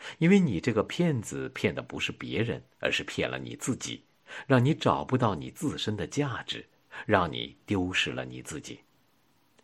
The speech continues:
你照着镜子看看，这是我吗？我原来有这么坏吗？很多听众打进电话来，台长给他面子，说他人还不错，可是听众自己却说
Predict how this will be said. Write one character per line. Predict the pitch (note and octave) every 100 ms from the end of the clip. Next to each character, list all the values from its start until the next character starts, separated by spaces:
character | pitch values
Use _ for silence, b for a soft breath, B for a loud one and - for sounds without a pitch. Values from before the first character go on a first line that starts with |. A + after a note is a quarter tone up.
| B B
你 | G#2 G#2+
照 | G#2 F#2+
着 | F#2
镜 | A#2 G2+
子 | E2+ B1+
看 | - C#2+
看， | - - - _ B B B
这 | A#2+
是 | G#2 A2+
我 | F2+ C2
吗？ | C#2 A2 - _ _ _ -
我 | A2+
原 | G2 G2
来 | B2
有 | A2+ -
这 | - F3
么 | F#2
坏 | - C#3+ B2+
吗？ | A#2+ - _ _ _ _ _ _ _ _ _
很 | - F2+
多 | F2+
听 | G2 G2
众 | G#2+ F2+
打 | E2 B1+
进 | D#2
电 | D#2 C#2
话 | C2+
来， | B1 B1+ - _ _ -
台 | - F2+
长 | F2
给 | F2
他 | - D#2+
面 | C3 C3 D2
子， | B1+ - _
说 | - C#3+
他 | D#2+
人 | C2 -
还 | F2 D#2+
不 | -
错， | C#3+ - C3 - _ _ B B
可 | - A#2
是 | A2
听 | - C3
众 | C#3 A#2+
自 | F#3 D#3
己 | E2
却 | - D#2
说 | - B1+